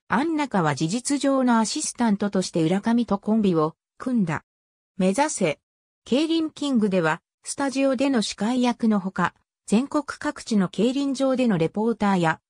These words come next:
場内イベントの司会などを務めた。二千九年十一月二十八日に開催された、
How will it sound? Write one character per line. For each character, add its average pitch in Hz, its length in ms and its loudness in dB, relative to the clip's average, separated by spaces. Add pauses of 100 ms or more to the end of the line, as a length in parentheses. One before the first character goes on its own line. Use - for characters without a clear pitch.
(140)
場 220 240 2
内 285 260 0
イ 269 40 -2
ベ 277 160 2
ン 214 40 0
ト 185 160 -2
の 160 140 -2
司 - 160 -10
会 254 240 0
な 262 140 0
ど 208 100 2
を 165 80 -2
務 165 300 -4
め 147 60 -4
た。 135 240 -8 (760)
二 180 140 2
千 330 260 -2
九 285 300 -4
年 196 240 2
十 175 260 0
一 247 220 -2
月 240 280 -2
二 240 140 0
十 214 220 0
八 165 320 -4
日 233 300 0
に 226 100 2
開 214 220 0
催 240 260 -2
さ 208 180 -4
れ 190 120 -2
た、 170 200 -2